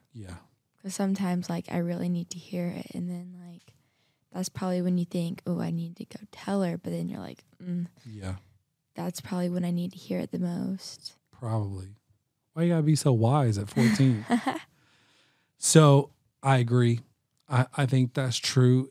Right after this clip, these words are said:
Speaker 1: And, like, I, I also think part of me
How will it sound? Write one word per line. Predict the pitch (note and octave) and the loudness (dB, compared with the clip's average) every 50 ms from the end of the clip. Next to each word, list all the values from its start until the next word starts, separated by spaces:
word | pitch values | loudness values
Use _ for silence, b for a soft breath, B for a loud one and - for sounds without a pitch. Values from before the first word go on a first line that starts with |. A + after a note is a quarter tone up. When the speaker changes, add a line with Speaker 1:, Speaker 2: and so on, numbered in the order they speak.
| - | 0
Speaker 1:
And, | - C3+ C#3 C3 | 2 4 6 6
like, | B2+ B2+ B2 A#2 - - - - | 6 4 2 0 -2 -6 -8 -6
I, | C#3 B2 B2 - - | -4 -4 -4 -4 -4
I | D3+ C3+ | -2 0
also | B2 B2+ C#3 D3+ D#3 - - B2 A#2+ | 2 2 4 4 4 2 2 0 0
think | A2+ - - B2 B2+ B2 A#2 - - - _ | 0 0 2 2 2 2 0 -2 -10 -8 _
part | - - - C#3 B2+ B2+ B2 | -2 2 4 4 4 4 2
of | B2 A2+ A2+ | 2 2 2
me | A#2+ A#2+ A#2+ A#2+ A#2 A#2 A2+ | 2 2 2 2 2 0 -2